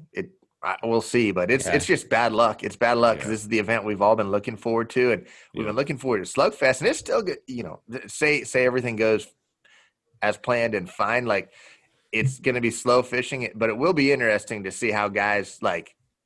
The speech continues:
Speaker 1: fish with, in thirty-nine degree water and see who's able to figure out how to get a few bites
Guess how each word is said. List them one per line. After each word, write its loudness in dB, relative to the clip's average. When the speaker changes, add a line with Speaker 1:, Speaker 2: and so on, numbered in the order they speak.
Speaker 1:
fish -2
with, -4
in -2
thirty-nine 0
degree -4
water 0
and -8
see 0
who's 0
able 0
to -6
figure 0
out 2
how 2
to -2
get 0
a -4
few -8
bites -6